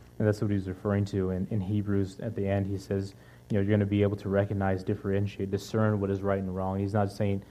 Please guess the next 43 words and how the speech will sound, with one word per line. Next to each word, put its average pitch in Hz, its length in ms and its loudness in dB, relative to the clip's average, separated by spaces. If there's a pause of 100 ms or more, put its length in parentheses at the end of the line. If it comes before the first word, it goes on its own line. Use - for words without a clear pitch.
he's 120 100 -2
not 113 120 4
talking 110 160 2
about 98 180 2
moral. 95 440 2
He's 98 120 -6
talking 101 200 -2
about 90 200 -6
doctrinal 92 540 -6
things, 95 400 -12 (640)
and 95 220 -2
that 104 100 -4
we 104 140 2
need 101 100 4
to 95 80 0
grow 98 320 2
in 92 140 -2
the, 104 160 -8
in 101 160 -2
that 90 220 -4 (840)
as 101 160 -4
well. 98 400 2 (1300)
Going 117 180 8
on 117 140 8
in 110 80 4
verse 113 260 4
four, 110 580 4 (160)
or 120 60 -6
excuse 120 240 0
me, 117 80 4
verse 117 260 4
three 123 200 4
says, 117 180 0
"For, 113 300 0 (580)
for 120 120 2
you 127 280 4
are 123 80 6
still 123 300 2
fleshly 110 760 2
or 107 80 -4
carnal. 107 600 2
For 107 100 -4
since 131 560 2